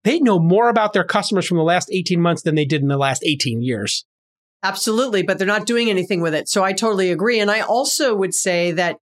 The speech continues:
Speaker 2: in that exact example, right, take the Q R code, a runner just comes up, to not stay there, right? It
Speaker 1: Mm.
Speaker 2: needs to be back to this balance of, I actually want to have human interaction. I don't want to do it on my phone because if something's wrong or I want to change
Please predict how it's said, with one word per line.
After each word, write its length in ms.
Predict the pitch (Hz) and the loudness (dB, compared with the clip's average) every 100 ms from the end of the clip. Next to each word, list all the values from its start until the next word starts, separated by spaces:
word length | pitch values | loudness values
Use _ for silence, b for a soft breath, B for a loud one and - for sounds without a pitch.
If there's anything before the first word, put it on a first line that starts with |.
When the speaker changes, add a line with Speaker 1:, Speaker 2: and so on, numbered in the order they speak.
| _ _ | _ _
Speaker 2:
in 120 | 170 | -4
that 180 | 170 185 | 0 0
exact 400 | 170 185 170 196 | -2 -2 -2 -2
example, 480 | 175 143 180 190 165 | -2 0 0 0 -2
right, 220 | 165 139 | -2 -2
take 180 | 220 196 | -4 -4
the 80 | 208 | -6
Q 220 | - 202 | -2 0
R 120 | 185 | 0
code, 280 | 190 202 185 | 0 0 0
a 40 | |
runner 360 | 160 180 185 185 | 0 0 0 0
just 240 | 180 175 | -2 -4
comes 240 | 185 170 180 | -4 -2 -2
up, 160 | 180 - | -2 -2
to 80 | 208 | -2
not 260 | 247 330 - | 0 -2 -2
stay 400 | - - 214 247 | -2 0 0 0
there, 300 | 170 85 - _ _ _ _ _ _ _ | -2 -4 -10 _ _ _ _ _ _ _
right? 100 | 196 139 | -2 2
It 120 | 233 | 2
Speaker 1:
Mm. 80 | 233 | 2
Speaker 2:
needs 340 | 226 240 262 - | 0 0 0 -2
to 80 | 226 | -2
be 120 | 220 | -2
back 280 | 196 190 190 | 0 -2 -4
to 100 | 185 | -4
this 200 | 165 - | -2 -2
balance 420 | 180 233 190 156 | -2 0 -2 -4
of, 80 | 175 | -2
I 140 | 233 | -2
actually 240 | 277 254 | 0 -2
want 320 | 202 185 233 247 | 0 0 -2 -2
to 80 | |
have 180 | 190 190 | -2 -2
human 300 | 160 190 175 | -2 -2 0
interaction. 400 | 165 160 147 - | 0 0 -2 -2
I 100 | 175 - | -6 -2
don't 240 | 294 330 | -2 -2
want 160 | 185 170 | -2 -2
to 80 | 156 | -2
do 160 | 160 | -2
it 80 | 156 | 0
on 120 | 156 | 0
my 180 | 151 151 - | 0 -4 -2
phone 300 | 170 156 147 _ _ - | -2 -2 -6 _ _ -6
because 180 | 208 | -2
if 140 | 226 254 | -2 -2
something's 360 | 262 233 214 | -2 -2 -2
wrong 300 | 160 190 202 | 0 0 2
or 100 | 196 | 2
I 40 | 185 | 0
want 140 | 190 | 0
to 40 | 190 | -2
change 240 | 220 202 | -2 -2